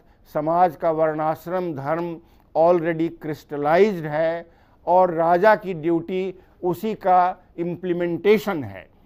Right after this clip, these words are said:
राजा की ड्यूटी उसी को अपहोल्ड करना है, जारी करना है।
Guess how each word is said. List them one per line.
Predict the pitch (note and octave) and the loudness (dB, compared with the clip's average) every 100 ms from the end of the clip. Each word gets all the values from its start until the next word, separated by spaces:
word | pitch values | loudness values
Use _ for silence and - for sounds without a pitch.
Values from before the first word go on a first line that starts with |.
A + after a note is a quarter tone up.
| _ | _
राजा | D#3 F3 F#3 G#3 | -2 0 4 2
की | G3 E3 | 2 -2
ड्यूटी | D#3+ E3+ F#3+ | 0 -2 -2
उसी | F#3 D#3 F#3+ | -6 -4 -8
को | D3 F3 G#3+ - _ _ _ | -6 -6 -6 -12 _ _ _
अपहोल्ड | E3 E3 C3+ E3 G#3 A3+ - | -6 -6 -2 8 8 8 2
करना | E3+ D3+ D#3+ | -6 -4 -4
है, | E3 G3 D3 | -2 -2 0
जारी | E3 F3+ A3 | 0 2 0
करना | - D3 B2 A#2 | -2 -8 -10 -14
है। | G2 F2+ | -16 -20